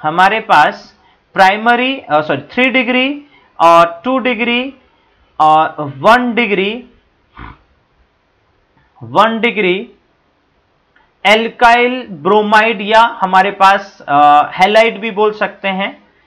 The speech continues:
ठीक है, इसी तरीके से बेटा हमारे पास just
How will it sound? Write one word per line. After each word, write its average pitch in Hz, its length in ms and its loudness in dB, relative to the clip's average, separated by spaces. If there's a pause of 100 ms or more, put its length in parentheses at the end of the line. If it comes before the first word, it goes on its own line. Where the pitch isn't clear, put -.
(280)
ठीक 226 200 -6
है, 285 260 -6 (1600)
इसी 208 280 -4
तरीके 214 480 -2
से 208 140 -8
बेटा 180 240 -4
हमारे 175 440 0
पास 175 420 -4 (400)
just - 320 -20